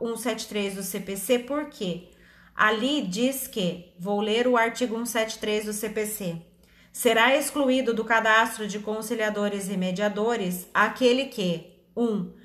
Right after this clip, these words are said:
agir com dolo ou culpa na condução da conciliação ou da mediação, sob sua responsabilidade, ou viola-, violar qualquer dos deveres decorrentes do artigo cento e sessenta e seis.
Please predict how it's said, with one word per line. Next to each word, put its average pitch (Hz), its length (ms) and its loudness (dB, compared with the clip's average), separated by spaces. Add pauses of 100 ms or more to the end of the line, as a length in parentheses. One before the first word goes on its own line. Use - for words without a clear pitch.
(240)
agir 240 420 4
com 269 220 4
dolo 240 300 4
ou 226 160 0
culpa 247 340 2
na 208 160 0
condução 220 600 -4
da 220 80 0
conciliação 208 920 -2
ou 233 80 2
da 226 140 2
mediação, 220 760 0 (280)
sob 226 260 0
sua 311 300 0
responsabilidade, 220 1400 2 (300)
ou 302 260 6
viola-, 233 440 2
violar 226 500 4
qualquer 233 340 -2
dos 240 140 -2
deveres 220 440 -2
decorrentes 208 680 -4
do 214 160 -2
artigo 220 420 -4
cento 226 160 -4
e 220 140 -2
sessenta 233 220 2
e 180 180 0
seis. 170 180 -6